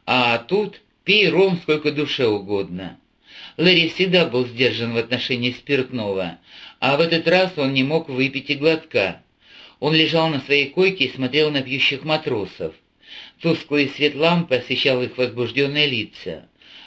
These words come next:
Лэри никак не мог уснуть. Наконец, после настойчивых предложений товарищей, он выпил кружку рому. И только стал засыпать, как в каюте раздался выстрел, за ним второй, третий.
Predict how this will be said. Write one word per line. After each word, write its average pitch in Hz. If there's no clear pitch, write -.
Лэри 165
никак 160
не 160
мог 151
уснуть. 135
Наконец, 165
после 156
настойчивых 151
предложений 139
товарищей, 143
он 180
выпил 151
кружку 143
рому. 98
И 180
только 180
стал 156
засыпать, 165
как 151
в -
каюте 165
раздался 135
выстрел, 170
за 131
ним 127
второй, 147
третий. 110